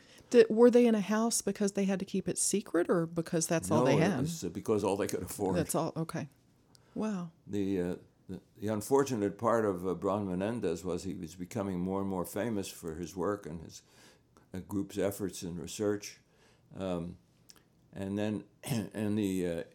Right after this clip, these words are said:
Speaker 2: event of his fifty-sixth birthday, his family arranged for a party to be held at a, uh, seaside resort, uh, in, in Argentina.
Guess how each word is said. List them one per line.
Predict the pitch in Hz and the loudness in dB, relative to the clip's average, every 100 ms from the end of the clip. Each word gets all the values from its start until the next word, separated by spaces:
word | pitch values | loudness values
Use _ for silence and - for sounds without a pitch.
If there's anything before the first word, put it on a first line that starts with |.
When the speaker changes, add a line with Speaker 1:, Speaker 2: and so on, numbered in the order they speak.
| _ _ | _ _
Speaker 2:
event | 110 95 127 | -2 2 2
of | 127 95 | 2 0
his | 95 | -2
fifty-sixth | - 120 - 107 - 123 - 87 | -4 -4 -4 -4 -4 -4 -6 -4
birthday, | 104 117 - - 82 78 - _ _ - - | -2 0 -2 -4 -4 -4 -8 _ _ -20 -10
his | 104 | -10
family | - 104 113 117 107 | -4 -2 0 2 2
arranged | 95 98 110 110 101 | 2 2 0 -2 -4
for | - 90 | -6 -6
a | |
party | 82 117 120 123 | -2 0 2 2
to | 90 104 | -2 -6
be | 92 90 | -6 -4
held | 92 90 87 | -2 -2 -4
at | 85 | -4
a, | 80 80 | -4 -4
uh, | 76 85 - _ _ _ _ _ - _ _ | -6 -10 -18 _ _ _ _ _ -20 _ _
seaside | - - 123 110 104 107 | -10 -2 -2 2 2 2
resort, | 98 87 113 120 104 - - _ _ _ _ _ _ _ - - _ _ _ 101 | 0 0 4 4 4 -2 -12 _ _ _ _ _ _ _ -20 -20 _ _ _ -12
uh, | 78 82 - | -10 -12 -10
in, | 95 82 85 - | -10 -8 -12 -12
in | 87 80 82 - | -12 -8 -8 -6
Argentina. | 95 80 92 95 110 92 78 | -6 -6 -8 -4 -4 -4 -6